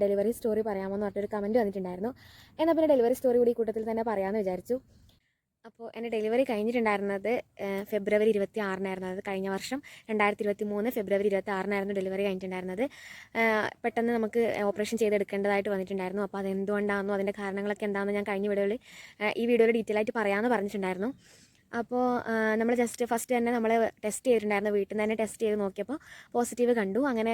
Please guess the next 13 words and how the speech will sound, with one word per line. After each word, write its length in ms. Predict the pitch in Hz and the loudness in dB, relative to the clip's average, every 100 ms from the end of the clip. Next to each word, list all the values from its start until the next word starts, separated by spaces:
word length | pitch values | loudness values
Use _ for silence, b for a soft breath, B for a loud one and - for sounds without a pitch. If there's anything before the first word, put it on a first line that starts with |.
| 226 | 0
കൺഫേം 260 | 214 220 214 | -2 0 2
ചെയ്യാനായിട്ട് 380 | 214 208 208 220 | 2 2 0 0
ഡോക്ടറെ 240 | 202 - 208 | 0 -2 -4
കാണിച്ചു. 260 | 196 190 294 B B B | -4 -4 -6 B B B
നമ്മുടെ 180 | 254 247 | 2 4
അടുത്ത് 140 | 233 | 4
തന്നെയുള്ള 220 | 233 226 226 | 2 2 2
പയ്യന്നൂർ 260 | 214 214 214 | 0 2 2
ഒരു 80 | 214 | 2
പ്രൈവറ്റ് 280 | 220 202 214 | 0 0 0
ഹോസ്പിറ്റലിലായിരുന്നു 580 | 214 196 214 214 196 208 196 | -4 -2 0 2 0 -2 -4
കാണിച്ചിട്ടുണ്ടായിരുന്നത്. 720 | 190 196 202 180 180 180 214 294 B B B - 269 | -4 -4 -4 -4 -4 -4 -4 -6 B B B -4 0
അപ്പോൾ 160 | 294 | 4